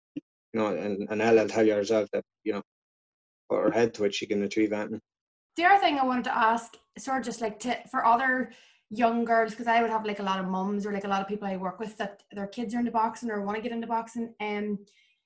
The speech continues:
Speaker 2: you know, would, would you give any advice, Ella, to any girls that are, like, looking to maybe start, but they're, but they're scared or they didn't know that they even could do it?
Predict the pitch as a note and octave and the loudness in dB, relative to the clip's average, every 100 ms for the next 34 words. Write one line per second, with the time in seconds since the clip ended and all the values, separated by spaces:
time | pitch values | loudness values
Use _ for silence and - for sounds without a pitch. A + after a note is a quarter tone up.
0 | _ _ _ B3+ C4 - C#4 C4 B3 D4 | _ _ _ -4 -4 -4 -6 -4 0 2
1 | E4+ E4 D#4+ D4+ D4 C4+ C4 - A#3 A3 | 2 2 2 2 2 2 2 4 6 6
2 | G#3 G3 - A3+ A3 A3 G#3+ G#3 G3+ G3+ | 4 0 -4 0 2 0 0 0 0 -2
3 | G3 G3+ G3 G3+ G#3 A3 G#3+ G3+ G3+ G#3 | -2 -2 -2 -2 -4 -2 -4 -2 -2 -2
4 | G#3 - G#3 G3+ G3+ G#3 - G3 F3 - | -4 -4 0 0 0 -10 -4 -2 -2 -6
5 | G3+ G3+ - - G#3+ A3 A3+ A3 G#3 G#3 | -14 -12 -12 -4 0 4 4 4 2 0
6 | G#3 G3+ G3+ G3 G3+ G#3 G#3 G3+ G#3 G#3 | -2 -2 0 0 0 0 0 -2 -4 -8
7 | - G3 B3+ | -4 -2 -2